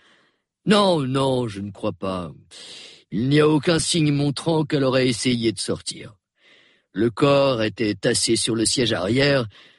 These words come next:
avec un pied qui dépassait. À mon avis, elle était morte quand on l'a amenée ici.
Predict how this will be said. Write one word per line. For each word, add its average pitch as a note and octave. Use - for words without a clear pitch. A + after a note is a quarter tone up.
avec C#3
un C#3
pied B2+
qui G2+
dépassait. G2
À E2+
mon G2+
avis, A#2+
elle C3
était F3
morte F3
quand E3
on D3
l'a D3
amenée D3
ici. C#3